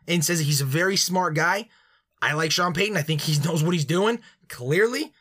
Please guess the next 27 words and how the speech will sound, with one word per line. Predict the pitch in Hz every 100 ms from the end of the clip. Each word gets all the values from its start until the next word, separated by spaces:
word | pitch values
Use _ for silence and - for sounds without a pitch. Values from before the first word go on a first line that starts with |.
| _ -
So | - 202 202
I'm | 185
gonna | 190
take | 202
his | 185
word | 165 226 -
for | 175 202
it, | 226 _ _ _
and | 165 170
I, | 151 -
let's | 135 139 165
see | 185
what | 180
Dennis | 175 202 202
Allen | 208 220
can | 226
do. | - - _ -
But | - - _
they | -
don't | 185 247
have | 247
a |
quarterback, | 214 233 196 151 - - - - _ _ _ _ _
and | 165 170 165 156 151
it | 156 196
can | 226
get | 214 202